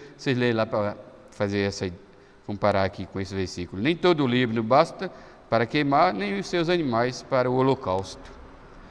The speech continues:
Todas as nações são perante ele como coisa que não é nada. Ele os considera menos do que nada,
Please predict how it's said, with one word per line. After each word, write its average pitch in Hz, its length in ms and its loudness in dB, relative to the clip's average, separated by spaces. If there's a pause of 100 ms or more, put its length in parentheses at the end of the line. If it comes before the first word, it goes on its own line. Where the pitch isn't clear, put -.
(260)
Todas 151 300 4
as 139 140 6
nações 147 580 2
são 160 180 0
perante 127 480 2
ele 143 340 2 (280)
como 135 220 0
coisa 139 400 2
que 156 140 -4
não 147 200 0
é 113 260 0 (200)
nada. 95 420 -2 (460)
Ele 165 300 4
os 151 220 -2
considera 123 640 0
menos 135 400 -2
do 127 80 -6
que 113 160 -4
nada, 90 440 -4